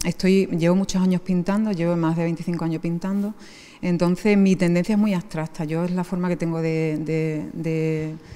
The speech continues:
de comunicarme, no, pero no me lo, ni me lo planteo, ni me planteo que soy abstracta ni soy figurativa, pero sí es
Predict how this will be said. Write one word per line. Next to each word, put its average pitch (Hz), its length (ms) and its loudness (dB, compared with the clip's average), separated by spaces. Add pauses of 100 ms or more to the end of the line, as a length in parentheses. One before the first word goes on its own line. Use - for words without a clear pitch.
(260)
de 175 120 4
comunicarme, 170 720 2
no, 165 540 -2 (460)
pero 185 180 4
no 196 100 6
me 226 120 6
lo, 220 200 6
ni 190 160 8
me 180 80 8
lo 170 140 6
planteo, 151 500 -2 (120)
ni 160 100 -4
me 156 100 0
planteo 151 220 -2
que 170 100 -2
soy 160 180 -2
abstracta 226 380 -2
ni 202 120 4
soy 170 180 0
figurativa, 160 460 0
pero 170 220 0
sí 214 200 2
es 220 100 2